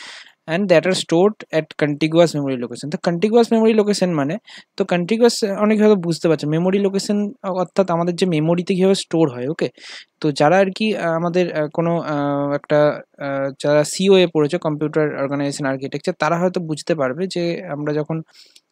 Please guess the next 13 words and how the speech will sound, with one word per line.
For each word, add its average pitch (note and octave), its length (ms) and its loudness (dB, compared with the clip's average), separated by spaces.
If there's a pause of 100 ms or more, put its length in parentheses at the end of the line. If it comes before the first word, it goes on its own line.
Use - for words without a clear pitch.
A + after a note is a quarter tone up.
(140)
আহ, C#3+ 340 -2
মেমোরি E3+ 380 2
কীভাবে F3 300 4
অ্যালোকেট D3 460 2
হয়। D3 140 -2 (380)
তো G#3+ 100 4
অনেকে G3+ 240 4
যারা, G3 400 6
আহ, D3 60 6
ডেটা D3+ 200 2
স্ট্রাকচার G3 400 2
পড়েছো E3+ 300 -2
ডিএসএ, D3+ 420 0